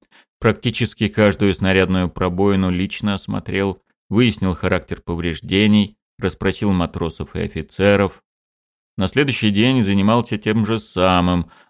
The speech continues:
но уже на других повреждённых кораблях, с перерывом на благодарственный молебен, для участия в котором пришлось съезжать на берег. А вот утром десятого мая произошло ещё одно приятное событие.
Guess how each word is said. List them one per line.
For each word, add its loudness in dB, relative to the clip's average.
но 0
уже 0
на 2
других -4
повреждённых -4
кораблях, -6
с -20
перерывом 2
на 0
благодарственный -4
молебен, -2
для 2
участия 0
в -12
котором 0
пришлось -6
съезжать -6
на -4
берег. -8
А 4
вот 2
утром 4
десятого 2
мая 2
произошло -2
ещё 0
одно 2
приятное -2
событие. -10